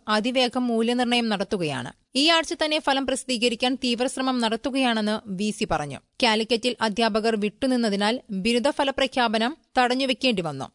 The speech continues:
തൃശൂരിലെ അധ്യാപകർ രണ്ടാം സെമസ്റ്റർ പേപ്പറുകൾ മൂല്യനിർണ്ണയം നടത്താതെ തിരിച്ചു നൽകുകയായിരുന്നു. എഴുന്നൂറ്റി നാൽപത് കുട്ടികളുടെ മലയാളത്തിന്റെ മാർക്ക് ഇല്ലാതെയാണ്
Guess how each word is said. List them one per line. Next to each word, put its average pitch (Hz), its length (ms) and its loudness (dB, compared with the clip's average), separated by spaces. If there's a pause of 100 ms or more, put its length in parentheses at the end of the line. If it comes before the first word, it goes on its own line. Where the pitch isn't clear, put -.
തൃശൂരിലെ 330 600 2
അധ്യാപകർ 262 560 2
രണ്ടാം 247 340 0
സെമസ്റ്റർ 269 400 -4
പേപ്പറുകൾ 240 560 0
മൂല്യനിർണ്ണയം 240 720 0
നടത്താതെ 214 520 2 (260)
തിരിച്ചു 247 400 2 (140)
നൽകുകയായിരുന്നു. 202 840 0 (200)
എഴുന്നൂറ്റി 262 380 2
നാൽപത് 285 400 0
കുട്ടികളുടെ 262 400 0
മലയാളത്തിന്റെ 226 760 2
മാർക്ക് 226 360 0
ഇല്ലാതെയാണ് 226 680 0